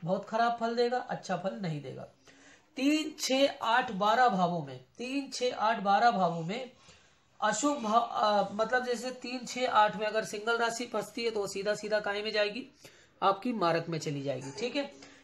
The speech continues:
इसके अलावा अगर मैं सम ग्रहों की बात क-, अ, मतलब तीन, छह, आठ, बारह में अगर एक राशि क्या है, अ,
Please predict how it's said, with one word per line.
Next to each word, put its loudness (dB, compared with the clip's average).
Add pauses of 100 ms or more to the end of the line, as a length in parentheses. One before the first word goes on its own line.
(120)
इसके -2
अलावा 8
अगर 4
मैं 0
सम 0
ग्रहों 0
की -8
बात 0
क-, -6
अ, 2
मतलब 0
तीन, -8
छह, -6
आठ, 4
बारह 0
में -4
अगर -2 (540)
एक 6
राशि 2
क्या 4
है, 0 (340)
अ, 0